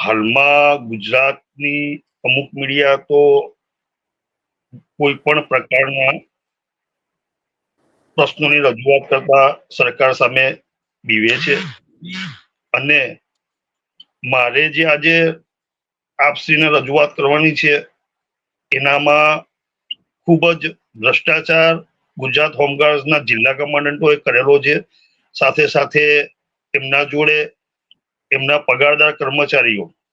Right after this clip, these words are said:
જેઓએ પણ એમને સહયોગ આપેલ છે, એ મુદ્દે હું આજે ચર્ચા કરવા માંગુ છું.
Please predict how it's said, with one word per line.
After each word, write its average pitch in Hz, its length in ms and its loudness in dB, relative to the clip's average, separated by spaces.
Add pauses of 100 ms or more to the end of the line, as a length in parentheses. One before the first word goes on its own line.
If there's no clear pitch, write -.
(1040)
જેઓએ 156 520 2
પણ 165 460 0
એમને 151 260 0
સહયોગ 143 400 2
આપેલ 147 340 -2
છે, 95 200 -10 (1160)
એ 156 120 2
મુદ્દે 151 460 0
હું 151 600 -4
આજે 139 160 2
ચર્ચા 135 340 0
કરવા 127 280 2
માંગુ 101 280 -2
છું. - 240 -16